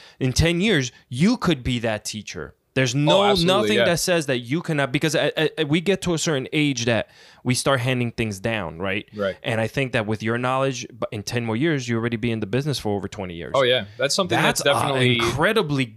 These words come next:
Speaker 1: great knowledge
Speaker 2: Yeah,
Speaker 1: to pass
Speaker 2: absolutely.
Speaker 1: down.
Speaker 2: I've, I've had that on my list of kind of, you know, my, my upcoming goals. I know that's not, it's probably not something I have time to do right now.
Speaker 1: Right.
Speaker 2: But at some point or another, I absolutely wanna get
Speaker 1: And in
Speaker 2: into
Speaker 1: ten years,
Speaker 2: teaching the craft.
Speaker 1: a fad might come back.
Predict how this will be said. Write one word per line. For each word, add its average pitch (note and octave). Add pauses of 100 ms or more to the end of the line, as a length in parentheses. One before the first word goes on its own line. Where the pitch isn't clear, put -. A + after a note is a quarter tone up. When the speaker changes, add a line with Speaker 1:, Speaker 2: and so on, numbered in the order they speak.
Speaker 1:
great E3+
knowledge D#3
Speaker 2:
Yeah, G2+
Speaker 1:
to A#2
pass -
Speaker 2:
absolutely. C3
Speaker 1:
down. A#2
Speaker 2:
I've, C3
I've C3
had C3
that B2+
on B2
my A#2
list A#2
of G#2+ (200)
kind A2+
of, G#2
you A2+
know, G2+
my, G2+
my G2+
upcoming B2+
goals. C3+
I C3
know D#3
that's C#3
not, C3 (340)
it's -
probably D#3
not C3+
something C#3
I A#2+
have A2+
time B2
to A#2
do A2+ (320)
right A2+
now. A2
Speaker 1:
Right. G2
Speaker 2:
But A2+
at A2+
some C3
point A#2+
or A2+
another, A2+
I A2 (160)
absolutely A2+
wanna G#2+
get G#2
Speaker 1:
And F#3+
in G3
Speaker 2:
into G3+
Speaker 1:
ten G#3+
years, A#3
Speaker 2:
teaching A2
the G2+
craft. F#2+
Speaker 1:
a -
fad G#3
might F3+
come F3+
back. E3+